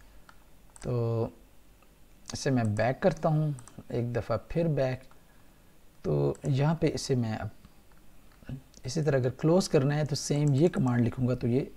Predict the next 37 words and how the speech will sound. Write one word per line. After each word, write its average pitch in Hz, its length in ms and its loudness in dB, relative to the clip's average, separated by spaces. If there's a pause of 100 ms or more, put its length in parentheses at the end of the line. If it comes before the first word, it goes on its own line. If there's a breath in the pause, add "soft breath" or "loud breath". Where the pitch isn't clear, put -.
स्टॉप - 420 0
हो 107 100 0
जाएगा 104 300 -2 (300)
ज़ैम्प 104 280 0
सर्वर। 87 360 -8 (920 soft breath)
तो 160 80 2
वापस 135 460 2 (100)
इस - 280 -2
ट्राई 147 300 4
डेवलपमेंट 127 600 0
टूल्स 160 220 4
में 190 120 8
आते 156 160 2
हैं। 165 60 2
अब 156 60 2
ये 175 60 2
छोटी 139 320 0
सी 127 140 -2
चीज़ें 101 280 -2
रह 95 120 -2
गई 98 120 -4
हैं, 117 160 -6
एक 147 220 0
जिस 131 180 -4
तरह 139 120 2
ये 131 280 2 (560)
ट्राई 139 240 4 (280)
पीएचपी 135 280 -2
माई 113 260 -2
एडमिन 98 300 -6
है, 92 140 -8 (640 loud breath)
तो 165 120 4
इसमें 175 320 2
देखें 160 420 4 (180)
थोड़ी 147 140 2
सी 151 100 0
डिस्क्रिप्शन, 156 760 0